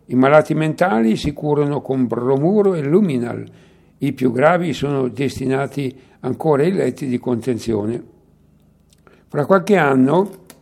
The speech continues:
nel millenovecentodiciassette, l'austriaco Wagner von Juareg scoprirà che la febbre malarica opportunamente provocata nello psicotico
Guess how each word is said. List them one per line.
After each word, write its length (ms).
nel 160
millenovecentodiciassette, 1900
l'austriaco 920
Wagner 680
von 560
Juareg 800
scoprirà 580
che 140
la 100
febbre 400
malarica 560
opportunamente 840
provocata 800
nello 380
psicotico 920